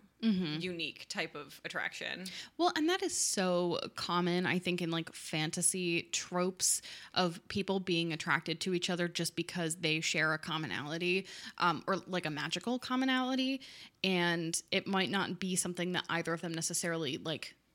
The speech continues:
Speaker 1: want, but it is just an instinctual part of who they are because of what they share.
Speaker 2: Yeah.
Speaker 1: Um, it's a well-worn trope.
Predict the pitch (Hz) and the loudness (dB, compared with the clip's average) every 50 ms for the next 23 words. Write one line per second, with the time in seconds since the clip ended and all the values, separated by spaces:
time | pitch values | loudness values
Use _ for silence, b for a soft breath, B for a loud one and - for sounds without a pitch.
0 | _ - _ 190 175 160 147 151 156 151 139 175 220 - - - - - _ - | _ -16 _ -8 -8 -6 -4 -2 -2 0 2 0 0 0 0 -4 -4 -10 _ -10
1 | 190 180 196 180 175 180 - - - 175 175 165 - - 170 160 - - 165 156 | -4 0 2 4 4 4 4 2 0 0 0 0 0 0 -2 -2 -2 -2 -2 -2
2 | 151 165 - - - 156 175 180 - - 269 202 156 156 170 214 208 - - - | -2 -2 -2 -2 -2 -4 -2 -2 -2 -2 -2 -2 -2 -2 -2 -2 -4 -6 -6 0
3 | - 220 214 - - - _ _ 175 180 170 165 160 160 - - - _ - _ | 2 2 2 2 -2 -8 _ _ 4 4 4 2 0 -2 -6 -6 -8 _ -18 _
4 | - 202 - - 214 180 165 160 - - 165 170 165 160 170 - - 170 165 160 | -8 -6 -4 -2 2 2 2 2 2 2 2 2 2 0 -2 -4 -4 -4 -4 -4
5 | - - - - 160 - - - - - - 226 220 - - - 208 190 156 147 | -6 -6 -4 -4 -4 0 0 0 0 0 -2 -4 -6 -6 -8 -2 0 2 2 0
6 | 165 B B B B B B - 180 175 - - 240 - 320 277 277 285 262 240 | -2 B B B B B B 0 0 0 2 0 0 0 2 4 4 2 4 4
7 | 247 202 185 - - 165 - - - | 2 0 0 2 2 2 0 0 -4